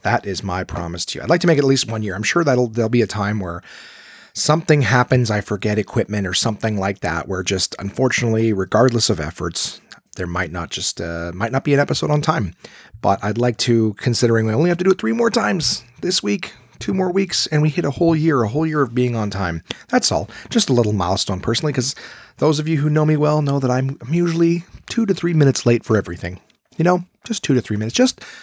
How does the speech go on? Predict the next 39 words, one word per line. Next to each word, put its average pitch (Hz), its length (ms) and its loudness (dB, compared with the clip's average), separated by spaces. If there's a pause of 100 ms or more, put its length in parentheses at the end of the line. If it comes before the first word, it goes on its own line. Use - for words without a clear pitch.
(200)
just 262 320 2
enough 117 460 0
to 98 260 -6
consider, 107 760 -4
you 131 80 -2
know, 117 220 -2
to, 135 100 0
to 127 180 -4
be 151 120 -2
technically 165 440 -2
considered - 460 -4
late. - 240 -14 (240)
That's - 240 2
all. - 200 -4 (420)
And 131 100 -8
my 185 140 -4
goal, 170 240 4
you 185 80 4
know, 180 80 4
I've, 185 240 4
I've 196 180 2
put - 160 0
this 117 160 -2
podcast 104 540 -2
out 98 120 0
at, - 80 -10
like, 87 160 -8
four 110 300 -4
o'clock 98 340 0
in 104 60 -8
the 95 80 -10
morning 98 300 -6
on 90 100 -8
a 90 60 -8
Wednesday 98 280 -6
before. 113 380 -4 (400)
Pretty 147 220 4
confident 117 560 0
that 98 140 -2